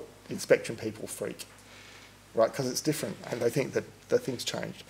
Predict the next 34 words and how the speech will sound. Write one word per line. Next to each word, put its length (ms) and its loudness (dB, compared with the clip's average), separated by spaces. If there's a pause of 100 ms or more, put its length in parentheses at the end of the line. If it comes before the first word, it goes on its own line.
(360)
So 160 12
label 440 12
management, 720 8
and 160 0
in 80 0
particular 500 2
keeping 380 0
people 400 0
informed 420 2
of 140 -6
what 160 6
you're 140 0
doing 360 -2
and 200 -4
when, 200 -2
is 140 0
actually 260 2
a 40 -2
key 200 -4
thing, 300 -6 (1120)
right? 160 0 (340)
And 80 8
it 100 8
wouldn't 260 10
hurt 360 12
to 80 2
tell, 380 10
if 180 -2
you 80 0
do 160 10
have 160 4
overseas 440 2
customers, 500 -4
that 180 4